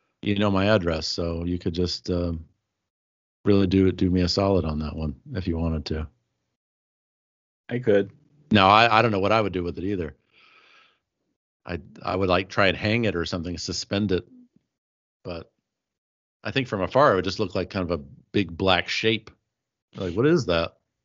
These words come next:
Speaker 1: Oh, it's the Batmobile. It absorbs light.
Speaker 2: It's, it's pretty, it's, it's pretty, it's about two feet long.
Speaker 1: Yeah.
Speaker 2: And it's pretty
Speaker 1: Yes.
Speaker 2: heavy, and
Speaker 1: Yeah,
Speaker 2: it
Speaker 1: that's
Speaker 2: rolls really well. Um,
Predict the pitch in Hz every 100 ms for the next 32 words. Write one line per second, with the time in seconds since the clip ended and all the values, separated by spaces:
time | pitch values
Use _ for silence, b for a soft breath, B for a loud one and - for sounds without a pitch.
0 | _ - 101 104 95 95 92 90 92 92
1 | 92 - 95 82 95 92 82 90 90 90
2 | _ _ _ _ _ - 135 139 104 143
3 | 143 - 185 143 113 92 - 139 139 -
4 | _ _ _ _ _ - 131 - - 196
5 | 117 - - - - - - 285 - -
6 | - _ _ _ _ - 113 123 151 170
7 | 185 _ _ 98 92 101 107 107 107 -
8 | - 143 98 98 127 113 87 80 - _
9 | _ _ _ 87 85 113 98 120 165 123
10 | 95 92 87 73 78 113 180 - 90 87
11 | 82 82